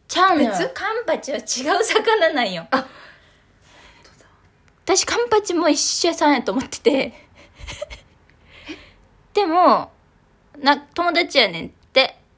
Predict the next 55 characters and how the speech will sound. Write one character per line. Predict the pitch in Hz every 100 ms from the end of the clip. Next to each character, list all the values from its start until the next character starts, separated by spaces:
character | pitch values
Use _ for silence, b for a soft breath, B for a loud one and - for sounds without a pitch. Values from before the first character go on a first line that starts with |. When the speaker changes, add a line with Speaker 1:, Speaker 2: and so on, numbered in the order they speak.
| _ -
Speaker 1:
近 | - 320
く | 269
に | 196 190
住 | - 190
ん |
で | 175
る | 165
み | -
た | -
い | -
な。 | - _ _ - _ _ _ _ _ -
Speaker 2:
え | 262
っ | 247 -
と、 | - 254
Speaker 1:
う | 226
ん。 | 196 175 226 262 _ _ _ _ -
Speaker 2:
何 | 214 240 339 381
っ |
て | 359 220
い | 175
う |
の？ | 151 151 202
ス | - 269
ズ | 320 302
キ？ | 311 330 _ _ _ _
Speaker 1:
す-、 | - 262
Speaker 2:
ス | 339
ズ | 320
キ | 302
系？ | 294 269 320
Speaker 1:
ス |
ズ | 427 415
キ | 403 415 539 262
は |
ヒ | - 269
ラ | 240
マ | 220 202
サ。 | 180 - - _ _ _ _ _
Speaker 2:
ヒ | - -
ラ | 359
マ | 359
サ | 359
だ | 285
け | 294
な | 262
の？ | 370
Speaker 1:
ヒ | 359
ラ |
マ | 349
サ | 370
が | 349
ス | 330 294
ズ | 294 285
キ | 294
で、 | 311 403 262